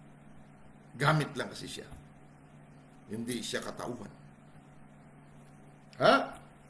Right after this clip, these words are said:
Yan natin pinag-aaralan ito. Dito naman tayo kay Pedro. Sa Mateo sixteen naman tayo. Review lang po ito. Review, review. Dahil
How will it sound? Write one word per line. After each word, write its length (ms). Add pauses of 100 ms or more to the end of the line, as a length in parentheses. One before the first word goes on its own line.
(1500)
Yan 160
natin 240
pinag-aaralan 560
ito. 260 (400)
Dito 300
naman 240
tayo 420
kay 460
Pedro. 640 (2250)
Sa 380
Mateo 560
sixteen 560
naman 240
tayo. 340 (1300)
Review 320
lang 160
po 80
ito. 180
Review, 540
review. 500 (540)
Dahil 720